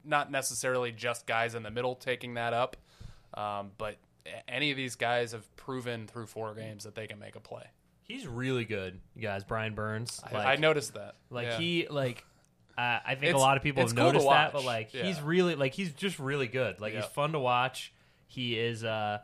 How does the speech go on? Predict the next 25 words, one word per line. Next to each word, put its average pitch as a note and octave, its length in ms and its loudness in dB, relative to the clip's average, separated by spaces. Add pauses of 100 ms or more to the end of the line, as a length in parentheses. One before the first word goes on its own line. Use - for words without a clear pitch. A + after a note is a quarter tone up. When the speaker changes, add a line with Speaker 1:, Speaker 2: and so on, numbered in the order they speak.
(220)
Speaker 2:
he's D3 80 -10
just D3+ 140 -8
really D#3 240 -2
good. C#3 100 -6
Speaker 1:
I C#3 80 2
love B3 200 6
Speaker 2:
That's A3 40 -2
Speaker 1:
how C4 60 6
Speaker 2:
it. B3+ 40 6
Speaker 1:
much A#3 120 8
Speaker 2:
That's C#3 140 2
Speaker 1:
he D#3 40 2
Speaker 2:
my D3 140 8
Speaker 1:
cares. D#3 80 8
Speaker 2:
anal-, B2 260 6
Speaker 1:
I, D3 40 6
Speaker 2:
hashtag D3 720 8
analysis. A2+ 420 0
Speaker 1:
I D#3 40 10
love A#3 200 6
how C4+ 100 8
much B3+ 200 6
he A3 80 2
cares D3 340 0
about A#2+ 360 0